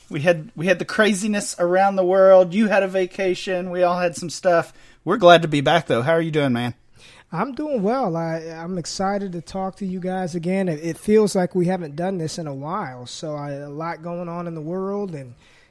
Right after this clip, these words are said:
Speaker 2: you know, gotta take care of family and home first, but it feels really good to, to get back to some, uh, some football and provide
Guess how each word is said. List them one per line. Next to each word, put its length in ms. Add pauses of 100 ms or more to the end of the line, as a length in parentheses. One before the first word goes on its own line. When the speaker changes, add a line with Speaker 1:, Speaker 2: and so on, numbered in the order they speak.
(120)
Speaker 2:
you 80
know, 220
gotta 160
take 240
care 180
of 60
family 400
and 100
home 260
first, 420
but 120
it 100
feels 300
really 300
good 260
to, 180 (240)
to 80
get 240
back 280
to 80
some, 440
uh, 200
some 200
football 540
and 100
provide 580